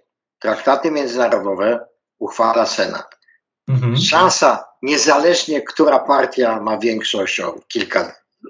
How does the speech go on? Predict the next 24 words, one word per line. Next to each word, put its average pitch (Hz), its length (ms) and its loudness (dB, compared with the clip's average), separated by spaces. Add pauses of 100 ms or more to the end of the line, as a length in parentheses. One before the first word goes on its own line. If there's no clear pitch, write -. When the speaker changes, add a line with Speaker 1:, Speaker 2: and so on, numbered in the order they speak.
(120)
Speaker 1:
miejsc 156 320 -2
w - 80 -8
Senacie, 98 460 -4 (520)
w - 60 -4
Senacie, 123 480 4 (240)
to 151 100 6
nigdy 139 540 4
tego 131 300 2
nie 127 140 2
podpiszą, 127 640 -2
dlatego 139 600 2
że 143 140 -2
w - 80 -6
Stanach, 107 500 0 (580)
w, - 400 -20 (400)
właśnie 117 300 4
w - 80 -6
Konstytucji - 800 0
chyba, 110 440 0 (340)
jest 113 220 -6
powiedziane, 120 540 4
że 127 140 0
nie 120 160 0
będziemy, 131 680 4